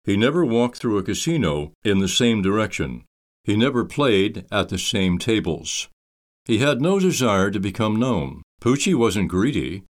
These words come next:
At the end of three weeks, he had won fifty-three thousand dollars. It was time to head for Vegas. He had noticed a large Catholic church when he had come on to the southern end of Absecon Island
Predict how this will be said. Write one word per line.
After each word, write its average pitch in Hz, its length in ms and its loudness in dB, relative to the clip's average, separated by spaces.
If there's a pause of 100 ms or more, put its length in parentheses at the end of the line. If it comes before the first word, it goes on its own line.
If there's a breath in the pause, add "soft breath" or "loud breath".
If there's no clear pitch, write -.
(160)
At 85 140 -2
the 98 180 2
end 151 220 2
of 147 80 -2
three 147 220 0
weeks, 85 420 0
he 104 160 -2
had 98 220 -2
won 92 320 2
fifty-three 147 760 -2
thousand 110 540 0
dollars. 71 580 -2 (180)
It 90 80 0
was 92 200 0
time 117 320 2
to 117 140 2
head 107 200 0
for 101 140 -2
Vegas. 87 640 0 (360)
He 135 180 2
had 123 200 2
noticed 156 500 0
a 117 60 -2
large 131 580 0
Catholic 120 460 -2
church 82 480 -2
when 85 100 0
he 85 60 0
had 90 120 -2
come 113 180 0
on 117 240 2
to 107 100 -2
the 90 140 -4
southern 131 420 0
end 113 300 0
of 71 80 -2
Absecon 87 520 0
Island 87 440 0